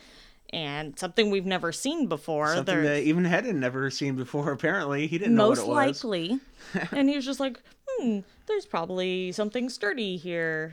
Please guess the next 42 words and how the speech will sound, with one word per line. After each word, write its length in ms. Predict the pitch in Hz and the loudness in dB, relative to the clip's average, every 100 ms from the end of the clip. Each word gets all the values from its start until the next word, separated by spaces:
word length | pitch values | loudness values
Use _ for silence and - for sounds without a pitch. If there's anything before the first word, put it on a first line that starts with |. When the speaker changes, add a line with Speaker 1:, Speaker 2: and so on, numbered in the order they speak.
| 147 | -8
Speaker 2:
Yeah. 140 | 113 | -4
Speaker 1:
Well, 220 | 180 180 175 | 0 0 -2
it 80 | |
feels 280 | - 320 311 | -2 -4 -4
sturdy. 380 | - 202 226 285 | -2 0 0 -2
Let's 240 | 262 269 | -6 -6
just 280 | 311 294 - | -6 -8 -6
build 240 | 294 285 294 | -4 -4 -2
into 220 | 277 277 | -4 -4
that." 240 | 226 175 | -4 -4
Not, 260 | 180 180 - - | -4 -6 -8 -8
"What 120 | 269 339 | -6 -4
is 200 | 370 254 | -6 -6
that?" 320 | 120 127 151 - | -8 -6 -6 -2
Speaker 2:
Yeah, 120 | 127 | 0
hey, 180 | 139 143 | 0 0
you 140 | 139 | -2
know 140 | 165 170 | -2 -2
what 120 | 143 | -2
was 120 | 127 | -4
funny, 260 | 127 127 127 | -6 -4 -2
though? 220 | 117 110 | -2 -2
When 440 | 117 120 117 110 - _ 120 | -2 -4 -4 -6 -10 _ -8
Rick 220 | 131 139 | -6 -6
was 220 | 117 - | -8 -8
talking 440 | - 120 120 113 110 | -4 -2 -2 -6 -8
to 340 | 113 107 101 117 - | -6 -6 -6 -10 -14
Craig 560 | - 127 127 113 117 - | -4 -2 0 -2 -6 -10
about 500 | 113 104 107 120 - | -12 -8 -6 -6 -6
that, 400 | 107 101 98 113 _ - | -10 -8 -10 -12 _ -10
Speaker 1:
Mm-hmm. 220 | 202 220 220 | -6 -6 -4
Speaker 2:
he 120 | 131 | -4
was 220 | 127 120 | -2 -4
saying, 720 | - - - 131 123 120 117 110 | -8 -10 -8 -6 -4 -4 -6 -8
he 120 | 139 | -8
was, 140 | 131 | -6
like, 180 | 131 120 | -6 -6
pointing 260 | 135 123 127 | -8 -6 -4
out 100 | 113 | -4
the 80 | 117 | -4
L-shaped 340 | 120 120 110 | -4 -6 -8
structure. 540 | - 120 110 120 107 | -6 -6 -6 -6 -8